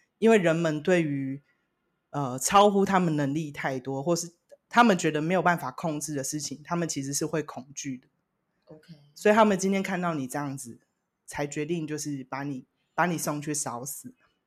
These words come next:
Speaker 1: 但是他说现在在职场上啊，已经没有办法把人送去烧死了。
Speaker 2: 烧死。
Speaker 1: <laughs> 但是一个能力太强的人在那边，真的很容易成为众人攻击的对象。
Speaker 2: 是的。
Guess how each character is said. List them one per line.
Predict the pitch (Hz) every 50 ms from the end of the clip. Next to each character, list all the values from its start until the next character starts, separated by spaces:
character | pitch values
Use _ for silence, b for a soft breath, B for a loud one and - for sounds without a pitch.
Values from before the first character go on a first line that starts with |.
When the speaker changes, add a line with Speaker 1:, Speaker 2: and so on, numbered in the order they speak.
| _ _ 185
Speaker 1:
但 | 208 220
是 | 220
他 | 220 214 202
说 | 196 202 196 190
现 | 190 202 190 185
在 | 185 180 175
在 | 180 180
职 | 175 180 - 135 135
场 | - 156 135 120 143
上 | - - 147 131 117
啊， | 120 123 123
已 | - 151
经 | 143 175 180
没 | 180
有 | 170
办 | 143 151 156 156
法 | 151 - 127 120 131 b b b b b b b _ _
把 | 147 147 139
人 | 139 135 143
送 | - 170 165 165
去 | 170
烧 | 170 - - 127 139
死 | 156 165 160 170 165 127 127 -
了。 | 170
Speaker 2:
烧 | 175 -
死。 | - 277 - - - - 294
Speaker 1:
<laughs> | - - - - - - - _
但 | - 254 262 240
是 | 269 269 247 233 - - _ _
一 | - 226
个 | 208 214 208
能 | 202 180 165 170
力 | 190 202
太 | 190 196 208 175
强 | 156 - 151 139 139
的 | 139 139
人 | 139 135
在 | 147 170 160
那 | 156 156
边， | 156 156 143 139 139 143
真 | 143 - 165 180
的 | 180
很 | 175 175 131
容 | 123 123 131 139
易 | 143 135
成 | - - 127 123
为 | 123 120 123 123 _ _
众 | - - - 196 170 151
人 | 143 135 127 139
攻 | 143 147 127 147 156
击 | 151 - 120 120
的 | 123 120
对 | - 143 120 110
象。 | - - 131 107 -
Speaker 2:
是 | - - - 151
的。 | 147